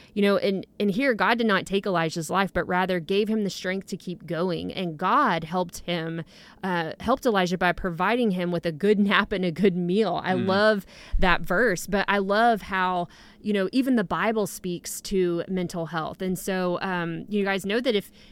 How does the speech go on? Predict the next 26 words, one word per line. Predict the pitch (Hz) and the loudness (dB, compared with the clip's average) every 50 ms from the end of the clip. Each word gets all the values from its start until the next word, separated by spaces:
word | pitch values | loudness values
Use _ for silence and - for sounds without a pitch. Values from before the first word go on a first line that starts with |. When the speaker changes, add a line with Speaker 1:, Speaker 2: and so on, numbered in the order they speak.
| - | -4
Speaker 1:
you're | - 196 247 | -2 -2 0
suffering | - - 254 - 220 202 190 | 0 -2 -2 -2 -2 -2 -2
with | 190 180 - | -4 -4 -6
it, | - | -4
you | 196 208 | -2 0
know, | 202 185 175 | 0 0 0
this | 165 196 240 - - | 0 -2 -2 -2 -2
is, | 349 311 254 - | -2 -4 -4 -6
this | - 240 - | -8 -6 -6
is | 381 381 | -6 -4
something | - - 214 - 190 190 | -2 -4 -2 -2 -2 -2
that's | 180 170 - | -2 -4 -4
been | - 180 | -6 -4
going | 160 175 175 185 180 175 | -4 -2 -2 -2 -2 -2
on | 170 165 165 151 | -4 -4 -6 -8
for | - - 170 | -10 -10 -10
years, | 165 160 147 185 254 302 320 277 208 185 - | -10 -8 -8 -6 -6 -4 -2 -2 -2 -4 -4
and | - 196 196 190 | -4 -4 -4 -4
that | - 170 - - - - - - - | -4 -4 -8 -10 -18 -20 -20 -12 -10
I | 240 | -6
think | 262 302 320 - - - | -4 -2 -2 -4 -6 -8
everybody | 190 226 233 269 269 233 202 202 185 185 | -8 -8 -4 -4 -2 -2 -2 -2 -4 -4
struggles | 170 - - - 185 208 - 269 220 - | -6 -8 -6 -6 -6 -6 -4 -6 -6 -6
with | - 160 - - | -8 -10 -12 -12
it. | - 58 - - _ _ _ _ _ _ _ - - | -14 -16 -16 -18 _ _ _ _ _ _ _ -12 -6
Speaker 2:
Yeah. | - 110 107 | -4 -4 -4